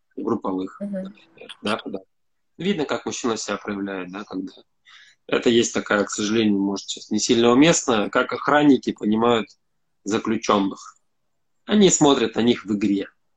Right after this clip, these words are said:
Speaker 2: <laughs>
Speaker 1: Да, они видят сразу лидера, они видят каких-то там слабаков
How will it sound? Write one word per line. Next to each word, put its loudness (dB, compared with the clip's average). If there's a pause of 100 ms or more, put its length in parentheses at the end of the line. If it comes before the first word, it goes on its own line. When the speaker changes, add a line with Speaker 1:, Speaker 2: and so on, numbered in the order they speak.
Speaker 2:
<laughs> -4 (880)
Speaker 1:
Да, -10 (140)
они 4
видят 0
сразу 0
лидера, 4
они 0
видят -2
каких-то -16
там -10 (180)
слабаков -4